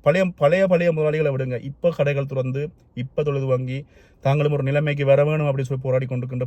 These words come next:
புதிய, புதிய முதலாளிகள், ஒரு சிலர் வந்து விடுங்க. அவங்க சுத்து மாத்தத்துக்கு வந்துட்டாங்க, அவங்க பிறப்பிலேயே சுத்து மாத்தன்னு சொன்னா அவங்களை செய்-, ஒன்றுமே செய்ய முடியாது. மற்ற அநேகமாக நூற்றுக்கு தொண்ணூற்றி அஞ்சு வீதமான முதலாளிமார் நேர்மையாக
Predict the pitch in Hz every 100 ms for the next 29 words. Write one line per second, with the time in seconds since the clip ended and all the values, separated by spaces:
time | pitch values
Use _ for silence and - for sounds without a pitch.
0 | - 143 160 151 131 123 117 113 117 -
1 | _ _ - 123 143 135 123 120 120 117
2 | 107 110 - 127 127 123 120 123 117 123
3 | 139 139 135 135 - - - 113 117 110
4 | 127 127 139 135 131 127 123 120 113 120
5 | 127 120 107 143 131 131 123 120 113 113
6 | - - 110 117 110 131 131 127 117 117
7 | 127 127 117 127 135 135 135 135 131 131
8 | 127 123 120 113 113 110 110 113 - -
9 | - 123 147 170 165 143 131 110 135